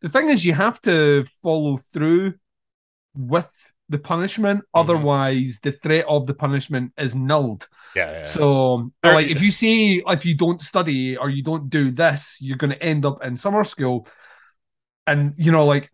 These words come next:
Speaker 1: that summer school thing has to be there and has to kinda happen in order to reinforce what you said. Otherwise,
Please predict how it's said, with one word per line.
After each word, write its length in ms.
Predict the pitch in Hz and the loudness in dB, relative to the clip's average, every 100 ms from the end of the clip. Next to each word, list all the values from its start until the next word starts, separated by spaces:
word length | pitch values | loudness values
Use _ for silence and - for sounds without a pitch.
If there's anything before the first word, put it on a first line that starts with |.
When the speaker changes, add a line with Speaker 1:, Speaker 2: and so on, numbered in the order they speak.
| _ | _
Speaker 1:
that 240 | 156 156 156 | -4 -4 -2
summer 240 | 185 165 | 0 0
school 240 | - 160 | 2 2
thing 180 | 147 151 | 2 0
has 240 | 135 165 - | 0 -2 -2
to 80 | |
be 300 | 143 151 175 | -2 -2 -2
there 260 | 196 156 143 | 2 2 2
and 100 | 131 | 0
has 280 | 127 165 - | -2 -2 -4
to 100 | 147 | -8
kinda 260 | - 151 120 | -4 -4 0
happen 420 | 156 170 160 139 | 0 0 -2 -2
in 120 | 135 | 0
order 260 | 135 135 139 | -2 -2 -6
to 160 | - | -6
reinforce 580 | 127 147 139 135 147 143 | -4 -2 -2 0 -2 -2
what 160 | 143 117 | -6 -8
you 80 | 120 | -4
said. 260 | 156 131 | -2 -2
Otherwise, 840 | 143 156 151 135 123 120 120 113 | 0 0 2 2 2 2 -2 -6